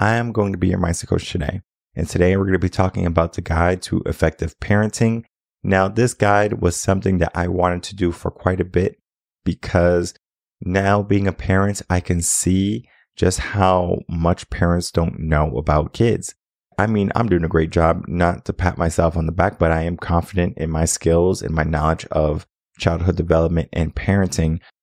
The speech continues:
just from my history of being a teacher, working with kids for so long, and seeing parents firsthand succeed and fail.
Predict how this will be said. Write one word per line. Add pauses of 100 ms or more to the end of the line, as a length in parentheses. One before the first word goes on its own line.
(220)
just
from
my
history
of
being
a
teacher, (400)
working
with
kids
for
so
long, (420)
and
seeing
parents
firsthand
succeed
and
fail.